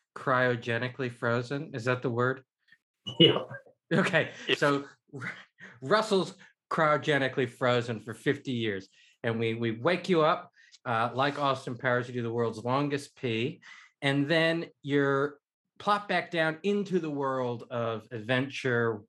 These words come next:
Speaker 1: wilderness, experiential therapy, or even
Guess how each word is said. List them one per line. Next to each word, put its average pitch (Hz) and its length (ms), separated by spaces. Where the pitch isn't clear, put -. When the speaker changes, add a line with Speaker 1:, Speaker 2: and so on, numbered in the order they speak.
Speaker 1:
wilderness, 117 800
experiential 120 1000
therapy, 117 580
or 170 240
even 165 500